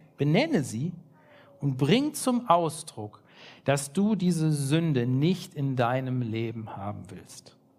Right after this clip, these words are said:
Und dann bitte Gott, dir zu vergeben.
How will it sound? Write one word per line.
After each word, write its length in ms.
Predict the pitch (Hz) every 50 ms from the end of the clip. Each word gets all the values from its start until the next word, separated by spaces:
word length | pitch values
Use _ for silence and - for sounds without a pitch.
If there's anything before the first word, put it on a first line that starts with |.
| _ _ _ _ _ _ _ _ _ _ -
Und 140 | - 117 110
dann 240 | 139 170 208 202 151
bitte 260 | 156 156 156 160 147
Gott, 380 | 127 120 127 139 - - - - _ _ _ _ _ _ _ _ _ -
dir 120 | 139 -
zu 140 | - - 160
vergeben. 640 | - - - 165 160 165 185 208 190 - 101 98